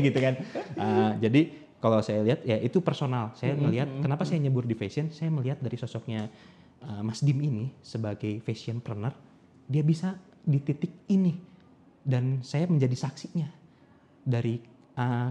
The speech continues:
Speaker 1: karyawannya yang waktu saya join itu di dua puluhan sekarang, sekarang udah sampai bro-, delapan puluh lebih udah.
Speaker 2: Dua ribu berapa sih Mas waktu start itu? Berapa?
Speaker 1: Dua ribu dua puluh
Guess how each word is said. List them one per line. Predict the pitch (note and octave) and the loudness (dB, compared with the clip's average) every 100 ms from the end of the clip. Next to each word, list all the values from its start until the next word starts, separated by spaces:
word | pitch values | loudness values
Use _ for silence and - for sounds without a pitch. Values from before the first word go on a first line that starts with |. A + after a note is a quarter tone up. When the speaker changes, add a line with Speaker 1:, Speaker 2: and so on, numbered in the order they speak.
| C3 | -6
Speaker 1:
karyawannya | - C3 B2+ B2 B2 B2 B2 A#2+ A#2+ - - A#2+ | -6 -2 0 0 0 -2 -2 -4 -8 -18 -8 -4
yang | A2 A2 A2+ A#2 | -2 -2 -2 -4
waktu | A2+ - | -4 -2
saya | C3 B2+ A#2+ A#2 A#2+ | -2 -2 -2 -2 -2
join | B2+ A#2+ A2+ | 0 2 2
itu | A#2 A2+ | 0 0
di | A2 G#2+ | 0 0
dua | A2+ G#2 | 0 -2
puluhan | - G#2+ G#2+ G#2+ | -4 -6 -4 -6
sekarang, | - C#3 E3 | -4 -4 -4
sekarang | C3+ C3+ | -8 -6
udah | C3+ A2+ | -6 -6
sampai | - A2 A2+ A2 | -8 -10 -8 -8
bro-, | - - A2 - | -8 -8 -8 -4
delapan | B2+ A2 A#2+ | -2 -2 -6
puluh | A2+ B2+ C3 D3 | -4 -2 0 0
lebih | C#3+ A3 C#3+ | 0 0 2
udah. | A2 G#2 G#2+ | 2 -2 0
Speaker 2:
Dua | C#3+ | 2
ribu | C3+ C3+ | 4 2
berapa | C3 B2+ | 0 -4
sih | B2+ G3+ | -4 -4
Mas | A3+ | -4
waktu | E3+ D#3+ | -6 -10
start | B2+ D3 C3 | -12 -14 -14
itu? | C#3+ | -12
Berapa? | G#3+ C3 - | -12 -14 -4
Speaker 1:
Dua | C#3 C3+ | 0 2
ribu | C3+ | 4
dua | B2+ | 2
puluh | C3+ | 0